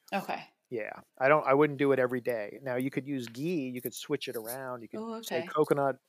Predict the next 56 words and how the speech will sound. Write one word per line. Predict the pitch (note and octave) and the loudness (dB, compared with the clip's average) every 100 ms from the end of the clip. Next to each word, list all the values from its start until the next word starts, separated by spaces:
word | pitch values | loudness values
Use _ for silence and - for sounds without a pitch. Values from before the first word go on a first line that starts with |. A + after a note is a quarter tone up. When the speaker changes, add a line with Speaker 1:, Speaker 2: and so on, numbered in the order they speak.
| - | 0
Speaker 2:
oil | C3 B2+ A#2+ | 4 4 2
one | A#2 B2+ B2 | -4 -6 -4
day | B2 B2 B2 B2 | -2 0 -2 -2
and, | G#2+ G2+ _ _ _ _ _ | -8 -16 _ _ _ _ _
you | A#2+ | -12
know, | G#2+ | -12
the | |
next | G#2+ A2+ - | -10 -12 -8
day, | - A2+ A2 G#2 _ - | -4 -2 -2 -6 _ -20
the | |
next | A2+ - | -18 -18
time | - A2+ A2 G#2+ G#2 _ _ | -18 -18 -20 -20 -20 _ _
you | G#2 | -14
switch | - - - | -12 -12 -12
it. | - - _ _ _ _ G#3 | -14 -16 _ _ _ _ -4
Speaker 1:
Okay. | G#3 A3 F#3 | 2 2 4
And | G#3 | 4
do | G#3 | 4
you, | G3+ G#3+ A3+ A3+ A#3 A#3 _ _ _ _ _ _ _ E3+ | 4 2 2 0 0 -4 _ _ _ _ _ _ _ 0
do | G3+ | 6
you | G3+ | 8
like | G3 G3+ - _ _ | 8 6 0 _ _
to | A3 | -2
do | G#3 F#3+ | 4 6
it | |
in | F3 | 6
the | E3 | 2
morning? | A3 B3 A#3+ A#3 A#3+ A#3+ - | 4 4 4 4 2 0 -2
Do | G3+ | 4
you | G3 | 8
like | F3 E3+ | 8 6
to | - | 4
be | G3 | 6
able | F3+ | 6
to | F3+ | 4
brush | F3+ E3 | 0 0
your | D#3+ | -2
teeth | - A3+ A#3 | -2 -2 4
afterwards? | F#3 F#3 G3 F#3 F3+ F3 E3+ - - - _ _ - | 4 4 -2 0 2 2 -2 -6 -8 -10 _ _ -20
Speaker 2:
Well, | F3+ D#3 E3 | -10 4 6
like | E3+ E3 | 8 6
you | D#3 E3+ | 2 0
said, | - D3 B2 | 4 4 4
you | A#2+ | 2
go | B2 B2+ | 4 4
to | |
bed | A#2+ C3 C3 B2+ | 4 4 4 2
and | A#2+ | 0
you're, | A#2 A#2 A2+ | -2 0 0
like, | A2+ - | 0 -2
in | C3 B2 | -8 -4
bed | A#2 A2+ A2+ | -2 0 0
for | - A2+ G2 | -4 -8 -8
nine | A#2+ A2 G#2 | -12 -12 -12
hours, | G#2 G#2 G2 - | -14 -14 -14 -14
se-, | - | -10